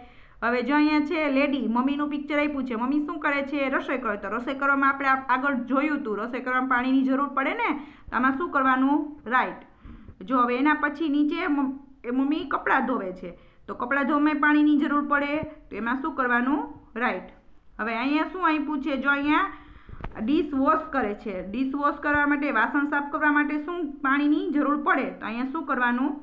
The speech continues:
રાઇટ. એના પછી છે અહીંયા સિંગિંગ કરે છે, સિંગિંગ કરતા હોય તેમાં પાણીની જરૂર પડે? ના પડે, એટલે આમાં કંઈ કરવાનું નથી. પછી અહીંયા બોય છે એ શું કરે છે? રમે છે. તો રમવામાં પાણીની જરૂર પડે?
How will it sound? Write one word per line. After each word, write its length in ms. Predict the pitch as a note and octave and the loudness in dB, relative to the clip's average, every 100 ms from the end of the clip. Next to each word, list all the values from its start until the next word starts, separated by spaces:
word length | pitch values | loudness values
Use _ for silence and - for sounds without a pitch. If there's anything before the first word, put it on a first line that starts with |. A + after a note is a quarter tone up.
| - G#3 | -14 -8
રાઇટ. 300 | A3 F#3+ - - - - - - - - | -4 -4 -8 -16 -20 -20 -18 -18 -18 -10
એના 240 | B3 C#4+ D#4+ | -2 2 2
પછી 380 | D4+ D4 D#4 | 0 -2 -4
છે 160 | - D#4 | -2 -2
અહીંયા 440 | C4+ C#4 D#4+ A4 - - - - - - | 0 2 2 2 -2 -14 -20 -20 -20 -6
સિંગિંગ 440 | E4+ G#4+ G4 D4+ B3+ | -2 0 2 2 0
કરે 260 | G3+ F#3 | -2 -4
છે, 300 | F#3 E3 F3 - - G#3+ | -8 -12 -12 -20 -16 -4
સિંગિંગ 440 | D4 D4 D4+ D4+ | 0 2 0 2
કરતા 300 | D#4+ D#4 C#4 | 0 2 0
હોય 220 | C4+ C4 | 2 0
તેમાં 200 | C4+ C4+ | 0 -2
પાણીની 400 | C4+ C#4 D4 D4 | 0 0 4 4
જરૂર 260 | D4 C#4+ D4 | 4 4 2
પડે? 300 | D4+ D#4+ E4+ | 2 2 2
ના 340 | C#4 C#4+ C4+ | 2 4 4
પડે, 100 | A3 | 0
એટલે 180 | G#3 G#3 | -4 -2
આમાં 220 | G#3 A#3+ | -2 -2
કંઈ 180 | B3 A#3+ | -2 -4
કરવાનું 560 | A#3 G#3 G#3+ C#4+ A#4 - - | -4 -4 -2 -4 -6 -8 -2
નથી. 420 | C4 C4 G3+ - - - - - | -2 -2 -6 -12 -20 -20 -20 -8
પછી 240 | B3 B3 E4 | -6 -4 -2
અહીંયા 220 | D#4 D#4 | 0 2
બોય 380 | C4+ D4+ D#4+ C#4 | 2 4 2 0
છે 140 | E4 | -2
એ 180 | D#4 D#4+ | -4 -4
શું 140 | F#4 | -4
કરે 220 | E4 C#4 C#4 | -2 0 0
છે? 220 | D#4+ C#4+ | -2 2
રમે 320 | D#4 D#4+ C4+ | 2 2 -2
છે. 180 | A#3+ A3 | -4 -6
તો 140 | G#3 | -2
રમવામાં 440 | G#3 A#3+ C#4 C#4+ C#4+ | 0 0 2 2 2
પાણીની 340 | C#4 C#4+ D4 | 2 2 2
જરૂર 260 | C#4 C#4+ D4 | 2 0 0
પડે? 180 | D#4 | 0